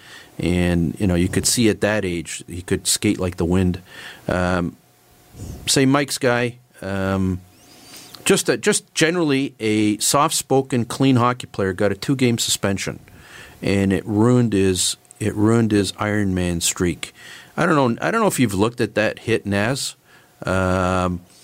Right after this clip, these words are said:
I, you know, I, you know, to, to, and I know that the N H L is sensitive about head hits, as they should be.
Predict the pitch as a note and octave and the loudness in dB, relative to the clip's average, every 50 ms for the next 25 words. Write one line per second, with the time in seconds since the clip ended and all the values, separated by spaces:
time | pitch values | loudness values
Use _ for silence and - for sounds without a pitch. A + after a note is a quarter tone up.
0 | - - - - - - - - - - - - - - - - - - - - | -20 -20 -18 -18 -18 -18 -20 -20 -20 -20 -18 -16 -12 -12 -10 -10 -12 -12 -14 -16
1 | - - - - - - - - C3 C#3 C#3 D3 D3 D3 D3 - - C#3 D3 D3 | -18 -20 -20 -20 -14 -6 -2 0 2 2 2 2 2 2 0 0 0 0 2 4
2 | D3 C#3 B2 A#2+ C#3 D#3 E3 D3+ C#3+ C#3 C#3+ - - B2 C3+ C#3+ C#3+ C#3 C#3 - | 4 2 2 2 2 2 2 2 0 -4 -10 -14 -8 -2 0 0 0 0 0 2
3 | D3 C#3+ C#3 C#3 C3+ - - D3 C#3 C#3 C#3 C#3 C#3 - - C3 C3 C3 C3 C#3+ | 4 4 4 4 2 0 2 4 6 8 6 6 4 4 2 2 2 4 4 4
4 | D#3 E3+ F3 D#3+ D#3+ D#3+ C#3 C3 B2+ C3 B2+ - - C3 A#2 A2+ - - - A#2 | 4 4 4 2 2 2 2 2 4 2 2 2 2 2 2 2 0 0 0 0
5 | A#2 A2+ - - A2+ A2+ G#2 G#2 F#2+ F2+ G2 G2 F#2+ F2 - - A2+ G2+ F#2+ F2+ | 0 0 0 2 2 2 2 2 2 2 2 2 2 0 0 0 0 0 0 2
6 | G#2+ G#2 G2+ - - G#2+ G2+ - A2 A2+ A2+ G#2+ - - A2 G#2 - - - A2 | 2 2 2 2 0 0 0 0 -2 -2 -2 -2 -2 -4 -4 -2 -2 0 0 0
7 | G#2 F#2 G2 G#2 A2+ A#2+ B2 | 0 0 2 2 2 2 0